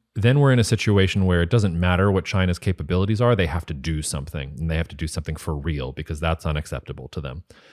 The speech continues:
Um, I don't think that that's where we're headed, but if, if you saw that sort of signal from Taiwan, um, I would get real nervous in a real hurry, and I would sort of batten down the hatches. Um, beyond that,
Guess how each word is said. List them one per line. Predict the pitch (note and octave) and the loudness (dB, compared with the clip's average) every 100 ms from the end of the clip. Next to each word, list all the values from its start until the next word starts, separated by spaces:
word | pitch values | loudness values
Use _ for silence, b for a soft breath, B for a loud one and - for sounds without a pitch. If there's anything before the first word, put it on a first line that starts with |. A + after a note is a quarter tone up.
| B | B
Um, | - E2 C#2 - _ | -2 -2 -2 -10 _
I | F#2+ | -6
don't | D#2+ E2+ E2+ | -2 -2 -2
think | F2 E2 | -4 -4
that | D#2 | -4
that's | D#2 D2+ | -4 -4
where | D#2+ C#2+ | -4 -4
we're | |
headed, | C#2 F#2 C#3+ | -2 0 0
but | G2+ E2 | 0 -2
if, | - | -2
if | - G#2 | -4 0
you | G#2 | 2
saw | C3 A2 | 4 4
that | E2 D#2 F2 F#2+ | 2 2 0 0
sort | - A#2 A#2 | -2 0 0
of | G#2+ | -2
signal | - A#2+ B2 B2 B2+ | -2 -2 0 0 -2
from | - B2+ B2+ | -4 -6 -4
Taiwan, | - B2+ B2+ C3 C#3+ C#3 b b b | -2 -2 -2 -2 -2 -4 b b b
um, | F2+ D#2+ D2 C#2 - - | -4 -2 -2 -6 -12 -6
I | F2+ F2 | 0 0
would | E2+ | 0
get | - D2+ D2 _ _ - | -2 -2 -4 _ _ -4
real | F#2 F#2 E2+ | 0 2 2
nervous | D#2+ D#2+ D2+ D2 - - | 2 0 -2 -8 -12 -8
in | E2+ | -4
a | D#2+ | -2
real | D#2 D#2+ D2+ | 0 0 0
hurry, | D2 D2+ D2 D2 | -2 -2 -2 -2
and | C#2+ | -4
I | D2 | -4
would | D2 | -6
sort | D2 | -10
of | C#2 - | -8 -2
batten | D2+ D#2+ | -2 -2
down | D2 C#2+ C2+ | -6 -6 -6
the | |
hatches. | C#2+ D2+ - D#3 - B B B B B | -4 -4 -4 -6 -8 B B B B B
Um, | F#2 E2+ D#2+ D2+ - _ _ _ _ _ - F#2+ | 2 2 0 -4 -10 _ _ _ _ _ -12 0
beyond | A#2+ B2 C#3+ D3+ C#3+ | 4 6 6 6 4
that, | D#3 A2 | 4 2